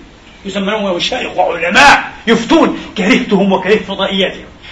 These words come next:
حتى اقرأ هذه، والله كرهتها في الله. ما لا تفعل، ما لا تقرأ الآن، لا علاقة لها. عن الزوجات وعن الحموات وعن تربية الأطفال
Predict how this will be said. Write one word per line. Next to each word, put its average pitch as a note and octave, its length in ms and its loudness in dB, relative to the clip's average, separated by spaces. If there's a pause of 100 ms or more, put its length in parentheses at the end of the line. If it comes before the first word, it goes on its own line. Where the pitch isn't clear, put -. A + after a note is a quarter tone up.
حتى B3 360 2
اقرأ - 340 2
هذه، G3+ 220 0
والله G3 300 2
كرهتها E3+ 460 -4
في C#3 60 -10
الله. C3 260 -12 (480)
ما - 80 2
لا A3 100 4
تفعل، A3 280 -2
ما G3 60 -2
لا F#3 60 0
تقرأ - 220 -6
الآن، C#3 220 -12 (280)
لا - 80 2
علاقة A3+ 260 2
لها. C4+ 260 0 (720)
عن G#3 140 6
الزوجات G#3 580 -2 (220)
وعن A3+ 180 6
الحموات G3 540 2 (320)
وعن B3+ 240 0
تربية A3 260 2
الأطفال C4 680 6